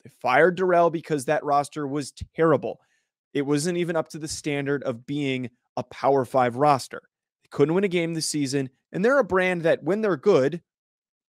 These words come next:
they're good and they're competitive. It hasn't been a while since they've been competitive, but they have the capability to be a competitive program.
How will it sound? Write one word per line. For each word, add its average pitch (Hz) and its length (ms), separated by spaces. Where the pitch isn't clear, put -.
they're 160 320
good 151 280
and 143 100
they're 151 80
competitive. 190 680
It 135 60
hasn't 156 200
been 156 140
a - 20
while 143 240
since 131 220
they've 131 160
been 226 180
competitive, 143 500
but 170 140
they 208 120
have 180 360
the 185 80
capability 135 640
to 127 120
be 127 200
a 123 60
competitive 117 500
program. 180 400